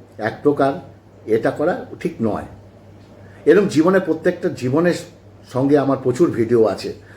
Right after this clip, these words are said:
ভিডিওগুলো দেখতে থাকো, টেনে দেখবে না, আরও দামি দামি কথা বলছি আমি। নমস্কার, হাটে বাজার থেকে স্বাগতম। দীঘা থেকে ফিরলাম, তো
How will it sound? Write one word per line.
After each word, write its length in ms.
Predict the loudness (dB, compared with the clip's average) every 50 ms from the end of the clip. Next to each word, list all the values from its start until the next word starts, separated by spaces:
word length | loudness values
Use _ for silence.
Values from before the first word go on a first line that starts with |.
| -20 -16 -8 -4
ভিডিওগুলো 340 | 0 4 4 4 4 4 2
দেখতে 300 | 2 2 0 2 2 2
থাকো, 240 | 2 0 -4 -4
টেনে 260 | -4 -2 0 2 2 2
দেখবে 280 | 2 2 2 0 -2
না, 100 | -2 -4 -8 -12 -18 -20 -20 -16 -10
আরও 200 | -4 -2 -2 0
দামি 240 | 0 0 0 0 2
দামি 200 | 2 2 2 2 0
কথা 220 | -2 -2 -2 -2
বলছি 360 | -2 -2 -2 -4 -4 -4 -6
আমি। 160 | -6 -6 -10 -16 -18 -20 -20 -20 -20 -20 -20 -20 -20 -20 -20 -20 -20 -20 -20 -20 -20 -20 -20 -20 -8 -2 2
নমস্কার, 440 | 4 4 4 4 2 2 2 2 2 -2 -6 -16 -20 -20 -20 _ _ -20 -20 -20 -20 -20 _ -20 -20 -20 -20 -20 -20 -20 -12 -6
হাটে 200 | -4 0 4 4
বাজার 260 | 6 6 6 4 4 2
থেকে 160 | 0 -2 -2
স্বাগতম। 560 | -2 -2 0 2 2 4 4 4 4 4 2 -2 -6 -16 -20 -20 -20 _ -20 -20 -20 -20 _ _ -20 -20 -20 -20 -20 -20 _ -20 -20 -20 -20 -20 -8 -4
দীঘা 220 | 0 2 4 4 4
থেকে 200 | 4 4 2 4
ফিরলাম, 540 | 6 6 6 6 6 6 4 2 0 -2 -10 -20 -20 -20 -20 -20 -20 -20 _ _ _ -20 -20 _ _ _ -20 -20 -20 -12 -4 0
তো 400 | 4 4 6 4 4 2 -2